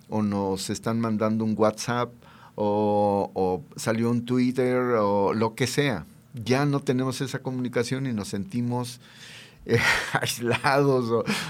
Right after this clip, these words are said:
o mal, ¿no? Ese tipo de, de sensaciones nos da a entender que es una especie de droga, ¿no? ¿Ustedes creen que sea, eh, pues, cómo llamarle?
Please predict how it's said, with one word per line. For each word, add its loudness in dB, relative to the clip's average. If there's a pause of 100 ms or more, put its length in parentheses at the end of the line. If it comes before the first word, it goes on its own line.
o 4
mal, 2
¿no? -2 (380)
Ese 0
tipo 2
de, 8
de 0
sensaciones 0 (440)
nos 0
da 4
a 2
entender 0
que -8
es -6
una -2
especie -2
de 2
droga, 0 (180)
¿no? -10 (840)
¿Ustedes -2
creen 2
que -2
sea, 2 (460)
eh, 2 (480)
pues, -6
cómo -4
llamarle? -2